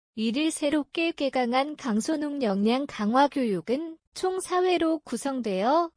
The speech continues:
일 강 오프라인 판매 비법 포장과 상품 전시 전략을 통해 비주얼 머천다이징, 이의 앰프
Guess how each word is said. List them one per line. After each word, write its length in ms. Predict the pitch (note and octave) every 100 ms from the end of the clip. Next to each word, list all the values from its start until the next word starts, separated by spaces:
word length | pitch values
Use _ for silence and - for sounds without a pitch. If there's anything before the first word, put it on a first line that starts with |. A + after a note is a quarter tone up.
| _
일 180 | A#3 A#3
강 240 | D4+ D#4+ C#4
오프라인 640 | G3+ - E4 E4 D#4+ E4
판매 380 | - F4+ F4+ F#4
비법 380 | D#4+ - E4+ -
포장과 760 | - F4 E4 C#4 A3 A#3+ C4 C#4+
상품 480 | - F4 E4+ E4+ E4
전시 440 | C4 A3 A#3 F4+
전략을 540 | E4+ D#4 D4 D#4 D4+ D4
통해 520 | C#4 G#3 F#3+ A#3+ D4+ _ -
비주얼 600 | B3+ A#3+ B3 B3+ D4 D4+
머천다이징, 960 | C#4 C#4+ F#4 F4 E4 D#4 C#4+ E4+ D#4+
이의 400 | B3 G#3 C4+ C4+
앰프 440 | G3+ G#3 - D4